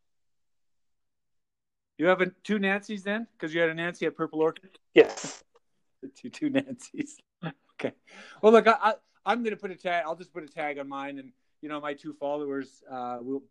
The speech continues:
Speaker 1: will pick that up. Hopefully, I engage
Speaker 2: Sure.
Speaker 1: them enough. Uh, we can get them. Well, I literally, I, Eric, thanks for that insight. I li-, I'm just, I like that, uh, the creativity, pivoting during the,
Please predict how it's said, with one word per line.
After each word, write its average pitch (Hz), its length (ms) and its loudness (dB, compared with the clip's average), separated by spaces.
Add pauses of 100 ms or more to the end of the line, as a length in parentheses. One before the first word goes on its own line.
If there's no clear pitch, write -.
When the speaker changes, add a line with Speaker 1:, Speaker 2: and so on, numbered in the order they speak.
(140)
Speaker 1:
will 139 120 -6
pick 143 220 -12
that 135 100 -4
up. 135 140 -4
Hopefully, 131 580 -6
I 131 80 -2
engage 135 340 0
Speaker 2:
Sure. 156 100 10
Speaker 1:
them 127 160 -2
enough. 120 260 -2 (680)
Uh, 120 320 0
we 123 80 -4
can 120 120 -10
get 127 120 -4 (120)
them. 120 120 -8 (840)
Well, 185 220 10
I 165 160 2 (120)
literally, 196 440 0 (240)
I, 160 140 -6 (180)
Eric, 190 220 -4 (200)
thanks 214 220 -10
for 214 100 -14
that 170 160 -8
insight. 170 280 -10
I - 20 -6
li-, 185 200 -4
I'm 160 140 -8
just, 226 200 -16 (100)
I 151 80 -4
like 202 260 -4
that, 180 300 -6
uh, 151 240 -2 (140)
the 139 60 -8
creativity, 147 680 -8 (500)
pivoting 170 580 0
during 156 340 0
the, 139 340 2